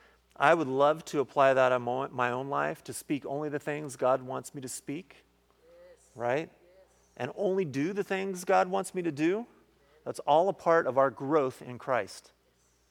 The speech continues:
Speaker 1: right? It's all a part of our sanctification as we grow forth. God's provision allows us to do that. It propels us forward. Even God's word, the Bible itself, is perfectly constructed.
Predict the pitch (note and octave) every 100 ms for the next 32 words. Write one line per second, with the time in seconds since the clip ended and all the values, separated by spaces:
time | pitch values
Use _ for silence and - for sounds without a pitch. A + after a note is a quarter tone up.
0 | _ - B2+ C#3+ C3+ D3 D#3+ F3 E3+ C#3+
1 | B2 C#3 B2 - - D3+ D#3 - D#3+ D#3
2 | _ _ _ C3 C3+ B2 C3 A#2 C3+ D3
3 | D3 D3 C#3+ _ _ _ _ _ C3+ B2+
4 | G#2 - _ _ _ _ _ - C#3+ D#3
5 | - F3 C#3+ D#3 C3+ C3 - B2+ C3 C#3
6 | D3 A#2+ A#2 - A2+ C3 A#2+ A2+ C3 -
7 | _ - C#3+ A#2 - D#3+ C#3+ B2 - -
8 | C3 A#2 G#2+ _ _ _ _ _ _ _
9 | _ _ _ _ _ - - - - -
10 | _ - G#3+ A#3 G3+ F3+ C#3 D#3 F#3+ E3
11 | A2 C#3+ E3+ F3 - - - - C4+ C#4+
12 | - - - - C3+ - - F#3 F3+ D3+
13 | C3 C3+ A#2 - D3 - -